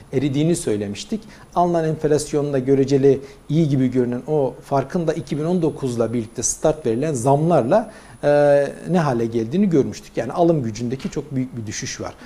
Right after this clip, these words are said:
Tabii bu kriz olarak yansıyor. E, artık önceki krizlerden çok daha aslında belirgin bir şekilde mutfağımıza yansıyan bir kriz var. Yani işte biber zammının yüzde, e, küsürlerle, işte,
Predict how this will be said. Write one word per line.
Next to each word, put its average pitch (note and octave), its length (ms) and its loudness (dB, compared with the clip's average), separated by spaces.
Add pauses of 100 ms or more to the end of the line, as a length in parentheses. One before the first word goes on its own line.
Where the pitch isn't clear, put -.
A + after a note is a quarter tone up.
(300)
Tabii A#3 200 4
bu G3 100 2
kriz G3+ 300 2
olarak F#3 340 0
yansıyor. C#3 520 -2 (440)
E, D3 400 2 (560)
artık D3 380 0 (120)
önceki D#3 420 0
krizlerden C#3+ 640 2
çok E3+ 280 -8
daha C3+ 180 2
aslında C3 420 -4
belirgin C3+ 400 2
bir C3+ 60 -4
şekilde C3 380 -4
mutfağımıza C#3 600 -2
yansıyan C3 460 -4
bir B2 100 -4
kriz A#2 320 -6
var. F#2 200 -10 (360)
Yani C#3 400 0 (280)
işte C3 260 -4
biber D3 220 4
zammının C3 500 -2
yüzde, C3 460 2 (300)
e, B2 160 -2
küsürlerle, C3+ 720 0
işte, C3+ 380 -2